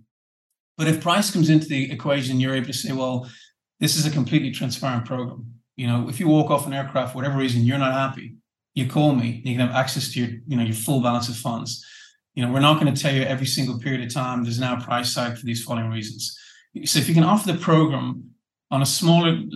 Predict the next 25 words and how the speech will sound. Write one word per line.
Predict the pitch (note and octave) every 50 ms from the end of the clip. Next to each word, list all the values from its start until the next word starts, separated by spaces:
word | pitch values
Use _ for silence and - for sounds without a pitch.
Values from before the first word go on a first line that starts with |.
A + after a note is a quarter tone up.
| - - -
you | - C#3+ B2+
know, | B2
number | B2 B2+ C3 B2 B2+
of | A#2
hours | C3 C3 B2+ B2 A#2+ A#2+ -
per | - - -
year, | B2+ B2 C3 C#3 C#3 - - - - - - _ _ _ _ _ _
um, | - C3+ B2 A#2+ A#2 A#2+ A#2 A#2+ A#2+ -
if | - A2 -
you | C3
can | - C#3+ C#3
make | C#3 C#3
it | B2
as | B2 A#2+
transparent, | - - D#3+ D3+ C#3 C3+ - - - - D3+ D3+ D#3 D#3 D3+
as | C3 B2 -
simple, | - - - F3 E3+ E3+ - - - - - _ _ _ _ _ _
and | C#3 C3
an | B2+ C3+
easy | D3+ D#3 D3+ D#3 D#3+
commitment, | - - C#3+ C#3 - - A2+ - - - - _ _ _ _ _ _ _ _ _ _ _ _ -
that's | G3 G3+ G#3 -
the | - C#3+
big | B2+ A#2+ A2
attraction. | A#2+ - A#2 A2+ A#2 - - -